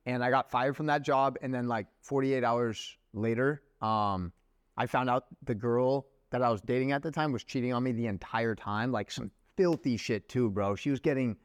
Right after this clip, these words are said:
gangbanged by, like, the whole basketball team at her college.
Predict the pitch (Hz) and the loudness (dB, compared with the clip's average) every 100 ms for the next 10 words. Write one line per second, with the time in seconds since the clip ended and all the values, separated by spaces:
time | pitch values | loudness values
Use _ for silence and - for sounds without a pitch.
0 | _ _ _ _ _ - 156 151 147 143 | _ _ _ _ _ 0 2 2 2 0
1 | 135 123 123 113 - 104 - 156 123 127 | 0 0 0 -2 -4 -8 -2 -2 0 -2
2 | 120 - 143 131 131 - 139 131 110 101 | -4 -4 -2 0 0 0 0 0 -2 -4
3 | - 131 135 135 131 - | 0 2 2 2 0 -4